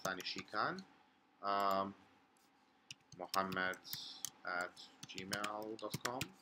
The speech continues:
وعندي أيضًا الباس-، باسورد، باسورد، والسي باسورد،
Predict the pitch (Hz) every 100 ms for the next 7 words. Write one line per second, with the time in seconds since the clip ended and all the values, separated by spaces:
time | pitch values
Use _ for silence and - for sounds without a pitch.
0 | - _ _ _ _ - 98 104 117 139
1 | - - - 104 104 107 107 107 107 98
2 | 98 95 - 92 95 95 92 - - 101
3 | 104 107 - - - - - - - _
4 | _ _ _ _ _ _ _ 104 101 -
5 | 80 80 - - - _ - 87 - -
6 | - 80 78 - - _ _ _ - -
7 | - - - - - - 104 127 143 -
8 | - - 131 - 98 - - -